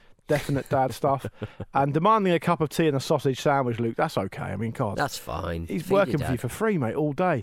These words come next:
Speaker 2: Yeah.
Speaker 1: Anyway, he says, "My da-, my dad's dad behaviour led to a great discovery as well. We've been in the new house for five minutes. He immediately headed to the garden to check out the shed situation and found an old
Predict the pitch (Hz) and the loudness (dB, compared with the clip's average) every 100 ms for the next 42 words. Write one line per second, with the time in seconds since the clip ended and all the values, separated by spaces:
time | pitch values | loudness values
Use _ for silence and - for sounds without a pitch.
0 | - - 220 196 139 - - - - - | -2 2 4 6 4 -2 -16 -20 -20 -20
1 | - 170 190 170 180 208 185 180 175 220 | -4 -2 2 2 4 2 2 2 4 2
2 | 160 196 190 175 175 165 165 175 160 147 | 4 4 4 4 4 4 4 2 2 2
3 | 156 196 196 180 214 214 180 147 139 180 | 4 2 0 -2 2 4 4 4 4 4
4 | 156 110 - - - 180 185 185 175 175 | 4 0 -6 -10 0 0 2 2 2 4
5 | 220 185 180 170 139 - 233 240 165 120 | 4 4 2 0 -4 -2 2 2 2 -2
6 | 110 - - - - 147 143 160 202 190 | -2 -8 -18 -20 -2 0 2 2 2 2
7 | 196 190 127 160 147 135 139 147 143 135 | 0 0 0 0 0 -2 0 2 2 2
8 | 135 - 160 175 151 147 - 165 - 131 | -4 -2 0 0 0 0 0 0 0 -2
9 | 127 113 110 113 104 - - - - 123 | 0 0 -2 -4 -6 -8 -20 -10 -6 -4
10 | - 139 143 143 - 160 175 | -2 0 0 0 0 0 0